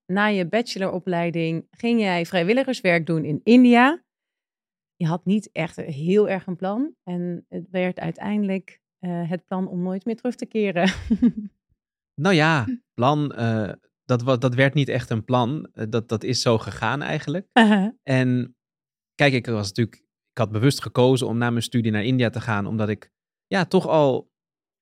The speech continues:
Speaker 2: een aantal jaar echt bezig was met, oké, wat, hè, wat wil ik dan na mijn studie gaan doen? Zoals de meeste mensen. Maar voor mij wat iets wat heel belangrijk was, eh, ook al toen ik jong was, was dat ik iets wilde doen waarmee ik echt kon bijdragen. Dus ik wilde echt, ja, iets, iets doen voor de wereld, mensen helpen.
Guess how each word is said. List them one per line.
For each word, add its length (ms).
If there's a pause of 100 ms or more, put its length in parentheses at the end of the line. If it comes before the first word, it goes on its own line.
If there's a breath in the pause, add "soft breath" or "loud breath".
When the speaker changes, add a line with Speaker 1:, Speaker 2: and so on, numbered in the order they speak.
(120)
Speaker 2:
een 120
aantal 300
jaar 280
echt 220
bezig 320
was 240
met, 160
oké, 200
wat, 220
hè, 260
wat 200
wil 120
ik 140
dan 160
na 140
mijn 120
studie 260
gaan 160
doen? 300 (160)
Zoals 200
de 60
meeste 280
mensen. 440 (280)
Maar 140
voor 120
mij 220
wat 340 (200)
iets 360
wat 120
heel 120
belangrijk 540
was, 480
eh, 240
ook 160
al 60
toen 160
ik 120
jong 200
was, 320 (460)
was 140
dat 100
ik 60
iets 180
wilde 200
doen 160
waarmee 240
ik 80
echt 200
kon 160
bijdragen. 640
Dus 120
ik 80
wilde 200
echt, 240
ja, 120
iets, 220
iets 160
doen 220
voor 120
de 100
wereld, 340
mensen 360
helpen. 460